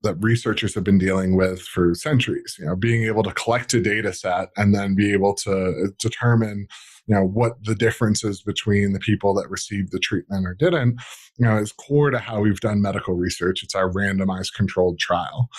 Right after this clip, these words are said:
Um, and so what that is able to do is you look at the behavior for each user, you know, which,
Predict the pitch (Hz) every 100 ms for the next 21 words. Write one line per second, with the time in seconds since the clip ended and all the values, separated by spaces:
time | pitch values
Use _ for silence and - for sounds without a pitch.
0 | - - 107 104 98 95 104 113 110 117
1 | 107 104 101 127 127 123 120 113 110 104
2 | 117 104 98 117 156 143 120 117 117 131
3 | 143 117 127 110 120 110 113 - - 113
4 | 110 - 101 101 73 80 - 82 - 95
5 | 117 117 -